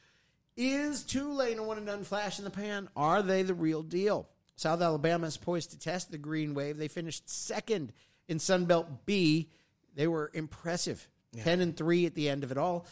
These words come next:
Speaker 1: They had a few definitive wins against La Tech, thirty-eight to fourteen. Uh,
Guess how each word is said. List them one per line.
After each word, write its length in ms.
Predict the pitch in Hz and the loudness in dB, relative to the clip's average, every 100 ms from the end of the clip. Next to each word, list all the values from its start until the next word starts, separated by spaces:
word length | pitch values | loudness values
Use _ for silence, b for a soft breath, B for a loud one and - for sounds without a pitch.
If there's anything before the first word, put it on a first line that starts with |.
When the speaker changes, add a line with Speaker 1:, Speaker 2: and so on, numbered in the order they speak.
| B B - | B B -4
Speaker 1:
They 80 | |
had 120 | 160 170 | 0 0
a 40 | |
few 200 | 175 214 | -2 -4
definitive 400 | 190 202 220 190 | -2 -2 -4 -6
wins 260 | 175 175 160 | -4 -4 -6
against 280 | 160 139 | -8 -8
La 180 | 143 123 123 | -8 -8 -8
Tech, 360 | - 143 180 - _ _ | -6 -8 -8 -16 _ _
thirty-eight 360 | 156 165 165 | -4 -2 -2
to 60 | - | -4
fourteen. 720 | - 127 - 165 196 208 220 b b b b - | -8 -8 -4 -2 0 0 -4 b b b b 0
Uh, 260 | 135 135 | 2 2